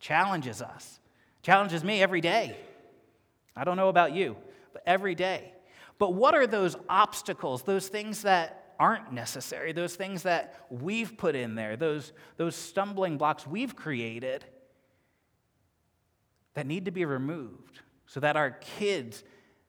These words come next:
can put their roots down deep into the soil? The third thing it says, after it says we want them to be surrounded by love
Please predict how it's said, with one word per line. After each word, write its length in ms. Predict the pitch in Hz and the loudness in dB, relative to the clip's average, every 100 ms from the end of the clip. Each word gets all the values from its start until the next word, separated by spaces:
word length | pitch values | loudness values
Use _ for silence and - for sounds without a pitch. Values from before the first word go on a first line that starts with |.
| _ _ _ _ _ - | _ _ _ _ _ -12
can 140 | 120 | -12
put 300 | 113 202 202 | -6 -6 -2
their 200 | 180 139 | -2 -2
roots 420 | 127 156 - - | -2 -4 -4 -14
down 360 | 127 117 107 104 | -12 -12 -10 -10
deep 400 | 143 139 123 - - - _ _ - | -6 -6 -8 -16 -20 -20 _ _ -10
into 240 | 117 113 | -8 -8
the 120 | 113 | -10
soil? 580 | - - 123 - 156 - _ _ _ _ _ _ _ _ _ _ _ _ _ - - | -14 -16 -14 -14 -14 -18 _ _ _ _ _ _ _ _ _ _ _ _ _ -20 -6
The 100 | 127 | 2
third 300 | 151 165 151 | 4 4 4
thing 120 | 147 | 0
it 100 | 143 | 2
says, 240 | 160 156 151 | 6 6 8
after 300 | 156 151 135 | 4 4 -4
it 80 | |
says 280 | 123 156 139 | 2 2 2
we 200 | 139 139 | -4 -4
want 180 | 147 143 | -2 -2
them 60 | 135 | -2
to 40 | |
be 100 | 127 | -6
surrounded 540 | - 123 156 170 156 | -6 2 4 4 2
by 140 | 135 127 | 4 4
love 460 | 127 139 139 135 | 2 2 2 -2